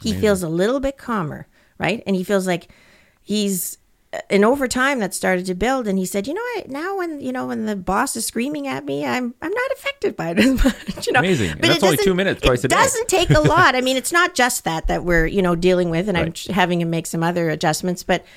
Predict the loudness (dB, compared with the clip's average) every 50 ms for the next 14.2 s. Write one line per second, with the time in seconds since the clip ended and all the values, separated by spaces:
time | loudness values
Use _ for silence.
0 | -20 _ 2 4 4 4 2 0 -2 -2 -2 -2 -2 -6 -8 -8 -14 -6 -4 -2
1 | 0 0 2 0 0 -2 0 0 2 4 4 4 2 0 -2 -6 -12 _ -4 -2
2 | 0 0 -2 -2 -6 -8 -6 -6 -8 -6 -6 -6 -2 -2 0 0 0 0 -2 -2
3 | -4 -2 -2 -2 -2 0 -2 -4 -6 -6 -8 -8 -6 -8 -6 -4 -4 -4 -4 -6
4 | -8 -6 -4 -4 -6 -6 -4 -4 -4 -4 -4 -6 -6 -6 -6 -8 -6 -8 -8 -6
5 | -6 -4 -4 -4 -4 -2 -2 -2 -2 0 -2 -4 -4 -4 -6 -6 -4 -4 -4 -4
6 | -6 -10 -14 -12 -10 -10 -10 -10 _ _ _ _ -6 -4 -2 -2 -2 -2 -4 -4
7 | -6 -8 -12 -12 -6 -4 -2 -2 0 0 0 0 0 -2 -2 -4 -4 -4 -4 -4
8 | -6 -6 -6 -6 -6 -8 -6 _ -2 -2 -2 -4 -4 -4 -6 -6 -6 -6 -6 -6
9 | -6 -8 -10 -8 -6 -6 -6 -6 -8 -8 -6 -6 -6 -6 -4 -4 -2 -2 -2 -4
10 | -6 -14 _ _ _ _ _ _ -2 -2 -2 -2 -6 -8 -6 -4 -6 -6 -4 -6
11 | -4 -2 -2 -2 -2 -2 -4 -4 -2 0 2 2 2 2 0 -2 -4 -4 -4 -6
12 | -10 -20 -20 -20 -20 -20 -20 _ -2 0 0 2 2 2 2 2 2 0 -2 -4
13 | -6 -6 -4 -2 -2 -2 -4 -4 -2 -2 -2 0 -2 -2 -6 -10 -10 -8 -6 -4
14 | -4 -4 -4 -6